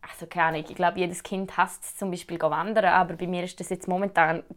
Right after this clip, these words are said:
gar nicht mehr so. Also ich mache es richtig gern und da in Kanada kann ich das momentan richtig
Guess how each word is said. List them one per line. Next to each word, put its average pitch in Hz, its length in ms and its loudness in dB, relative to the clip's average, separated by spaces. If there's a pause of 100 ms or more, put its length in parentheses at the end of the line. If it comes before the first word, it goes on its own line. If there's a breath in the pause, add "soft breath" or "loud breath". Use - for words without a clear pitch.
gar 156 200 6
nicht 247 140 2
mehr 254 80 -2
so. 277 280 6 (400 loud breath)
Also 202 140 -2
ich 202 60 0
mache 208 180 10
es - 140 -10
richtig - 440 -6
gern 180 320 6
und 196 360 0
da 208 140 12
in 226 140 6
Kanada 214 420 6
kann 202 240 0
ich 190 80 -4
das 190 140 -4
momentan 180 500 -2
richtig 180 460 -4